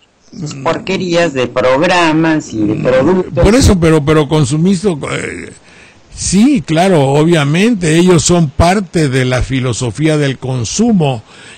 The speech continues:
Speaker 2: Yo te doy un sucedáneo, lo cual quiere decir, te doy un suplente de la cultura.
Speaker 1: Ujú.
Speaker 2: Y un hombre culto lee un periódico. ¿Y qué vas a leer? Yo ya he establecido como noticia,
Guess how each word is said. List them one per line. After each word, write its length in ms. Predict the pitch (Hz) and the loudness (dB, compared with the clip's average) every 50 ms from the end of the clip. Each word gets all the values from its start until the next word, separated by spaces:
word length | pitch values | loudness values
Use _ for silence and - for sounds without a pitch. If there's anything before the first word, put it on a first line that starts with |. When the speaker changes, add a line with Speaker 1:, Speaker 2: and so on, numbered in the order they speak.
| - | -10
Speaker 2:
Yo 220 | - 151 208 226 214 | -4 0 0 0 0
te 160 | - 202 175 | 0 -2 -2
doy 240 | 160 175 175 170 170 | 0 2 2 2 4
un 240 | 170 175 170 165 151 | 4 2 2 0 0
sucedáneo, 1080 | - - - 196 196 190 160 - - 151 147 139 127 135 123 123 123 120 120 131 143 143 | -2 -2 0 2 2 2 0 0 -2 -2 -2 -2 -2 -2 -2 -2 -2 -2 -2 -2 -2 -2
lo 120 | 139 135 | -2 -2
cual 260 | - - 170 170 151 131 | -2 -2 -2 -2 -4 -4
quiere 260 | - 160 165 151 156 | -4 -4 -4 -2 -2
decir, 480 | 143 131 117 - - 147 143 135 131 - - - - - _ _ | -2 -2 -4 -4 -2 -2 -2 -4 -6 -10 -18 -20 -20 -20 _ _
te 100 | - 170 | -2 0
doy 220 | 165 185 185 185 190 | 0 2 2 2 2
un 240 | 190 190 180 175 | 2 2 2 0
suplente 1000 | 143 - - - 165 160 143 - - - 170 170 175 175 175 165 156 123 - 143 127 | -2 -4 -4 -2 0 0 -2 -2 -2 0 0 2 2 2 2 2 0 0 -2 -4 -4
de 100 | 120 120 | -4 -6
la 120 | 117 110 | -6 -8
cultura. 680 | - - 113 107 104 104 - 131 120 104 98 98 - - _ _ _ _ _ _ _ _ _ _ - | -8 -10 -10 -10 -12 -10 -8 -6 -6 -6 -8 -10 -16 -20 _ _ _ _ _ _ _ _ _ _ -16
Speaker 1:
Ujú. 220 | 127 123 123 - - - - _ | -14 -14 -14 -16 -16 -20 -16 _
Speaker 2:
Y 100 | - 147 | -2 0
un 120 | 170 180 185 | 2 2 4
hombre 240 | 185 180 165 165 156 | 2 2 0 -2 -2
culto 520 | - 165 160 147 135 117 - 147 151 - - | 0 0 0 0 0 -2 -4 -4 -4 -4 -6
lee 300 | - 113 107 107 107 107 | -6 -4 -4 -2 -2 -2
un 220 | 110 113 113 107 | -2 -2 -4 -2
periódico. 680 | - 135 127 143 160 170 170 147 123 - - 110 - - - _ _ _ _ _ _ _ | -2 -2 0 0 0 0 -2 -2 -4 -8 -12 -16 -16 -16 -18 _ _ _ _ _ _ _
¿Y 120 | 147 151 139 | -6 -6 -2
qué 160 | - 196 202 | 0 0 0
vas 220 | 220 220 - - | 0 0 0 -2
a 60 | 202 | -2
leer? 320 | 202 202 214 226 214 - - - 139 151 | -2 0 -2 -2 -2 -4 -8 -10 -8 -4
Yo 240 | 135 160 185 190 185 | 0 2 4 4 4
ya 200 | 165 165 165 160 | 2 2 2 0
he 40 | 151 | 0
establecido 880 | 131 - 156 151 147 151 156 151 131 - 165 170 156 135 143 135 147 - _ _ _ _ _ - _ _ _ _ _ _ - - | -2 -2 -2 -2 0 0 -2 -2 -2 -4 -4 -4 -4 -4 -4 -6 -8 -10 _ _ _ _ _ -20 _ _ _ _ _ _ -20 -10
como 260 | - 135 143 143 143 143 | -6 -2 -2 0 0 0
noticia, 760 | 147 151 135 - 170 170 151 - - 151 147 143 156 151 | 0 0 -2 -2 -2 -2 -2 -2 -2 -2 -2 -2 -4 -8